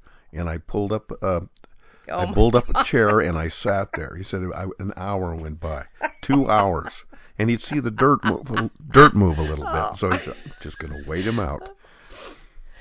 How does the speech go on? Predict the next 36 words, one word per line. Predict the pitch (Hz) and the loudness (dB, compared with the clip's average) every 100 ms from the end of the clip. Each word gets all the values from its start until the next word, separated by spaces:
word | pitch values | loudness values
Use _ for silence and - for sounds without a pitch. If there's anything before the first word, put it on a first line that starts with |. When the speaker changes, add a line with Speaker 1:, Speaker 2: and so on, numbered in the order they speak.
| - - - | -20 -20 -8
Speaker 1:
And | 123 123 | -2 2
then | 120 127 | 2 2
Speaker 2:
Oh | 127 | -2
Speaker 1:
he, | 117 | -4
Speaker 2:
my | 143 | -4
Speaker 1:
uh, | - 120 | -4 -2
Speaker 2:
God. | 147 143 139 135 | 0 0 -2 -2
Speaker 1:
eventually, | 123 160 123 113 120 117 | -2 -2 -2 -2 0 0
uh, | 113 101 - 131 - - | -2 -4 -10 -10 -12 -18
the | - 101 | -8 -6
mole's | 92 95 110 120 120 104 | -4 0 2 2 0 -4
head | 151 139 127 - | -4 -4 -4 -2
emerged, | 110 120 165 160 131 | 2 4 4 2 -2
and | 101 113 | -4 -4
he | 101 | -6
swung | - - 120 180 156 | -6 -2 0 0 -2
and | 71 90 87 80 76 | -4 -4 -4 -6 -8
connected, | - 107 147 - 78 76 | -6 -4 -6 -8 -10 -10
and | 85 | -8
that | 92 92 | -6 -6
was | 92 104 | -6 0
that. | 123 104 - | 0 0 -6
That | - | -8
was | 90 | -6
the | 101 | -4
end | 113 | -4
of | 92 | -4
the | 90 | -4
mole. | 104 - - - - | -6 -8 -16 -20 -20
I | 139 131 | -16 -8
thought, | 120 | -2
Speaker 2:
Wow. | 147 | 2
Speaker 1:
"Well, | 139 135 | 4 4
I | 147 156 | 2 0
don't | 120 101 | 0 -2
know." | 95 87 | -2 -4